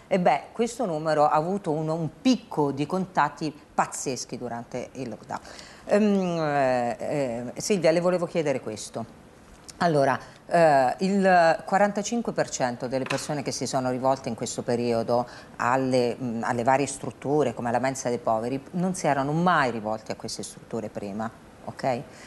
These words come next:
Mm, chi gestisce queste strutture dice che in realtà, come parla-, dicevamo prima, le, mm, eh, gli stanziamenti ci sono stati, ma c'è stata una grandissima,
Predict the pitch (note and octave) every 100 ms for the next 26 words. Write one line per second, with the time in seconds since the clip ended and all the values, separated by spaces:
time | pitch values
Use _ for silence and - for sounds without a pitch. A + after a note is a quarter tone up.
0 | - - - - - F#3+ F3+ D#3+ D3 C#3
1 | B2+ B2+ - B3 G#3+ F3+ E3 - F3+ D#3+
2 | - C#3 B2 B2+ - - B2+ - - A#2
3 | F2+ - A#2+ - C#3+ - C#3 A#2+ A#2+ D3
4 | B2+ D#3 E3+ - D3 E3 D3+ E3+ E3+ E3
5 | - C#3 B2+ - - - - - B2 A2
6 | - A#2+ B2 A#2+ A#2+ C3+ C3 B2 C3+ G3+
7 | A3 C#3+ C3+ C3+ - E3+ E3+ E3+ E3 F#3+
8 | A3+ G3+ D3 D3+ D3 C3+ B2+ A#2+ G#2+ G#2+
9 | - - - - E3+ E3+ F3+ A3 G#3 G3
10 | G3 G3 E3 - C#3 C3 B2 - F2+ F2
11 | - - - - - - F3+ - F3+ F3+
12 | D3+ C#3 C#3 D3 - D3 C3+ B2+ G#3 -
13 | - F#3+ F3+ E3+